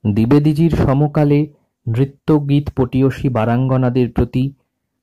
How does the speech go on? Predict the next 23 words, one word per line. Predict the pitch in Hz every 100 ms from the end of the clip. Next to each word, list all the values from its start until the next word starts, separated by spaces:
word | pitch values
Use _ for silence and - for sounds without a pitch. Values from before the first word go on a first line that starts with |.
| -
জাতীয়তাবাদী | 107 120 123 151 151 151 139 135 139 147
মধ্যবিত্তের | 139 120 - 131 123 - - 127 120
নাসিকা | 101 - 127 123
কুঞ্চনের | 123 120 117 117 113 107
প্রতি | 110 101 117 113 - _ _ _ _ _ _ _ -
একটি | 131 - 127
নীরব | 120 131 131 101
ভর্ৎসনা | - 117 - - 143 120
রয়েছে | 98 95 -
এ | 98 107
লেখায়। | 78 - - 95 - - - _ _ _ _ _ _ -
না, | 107 98 - _ _ _ _ _ _ _ _ _ _ -
সেজন্য | 147 143 160 160 160
দরকারি | 147 143 139 151 151
দার্শনিক | 143 135 - 147 143 139
মাল | 127 117 123
মশলা | 127 117 - 123 127 131 _ _ _ -
ঔপন্যাসিক | 120 120 123 117 113 - 123 113 _ _ _ -
তার | 117
বর্তমান | 101 101 101 123 120 123
থেকে | 123 120 110
সংগ্রহ | - 101 101 101 110
করেননি | - 95 95 95 95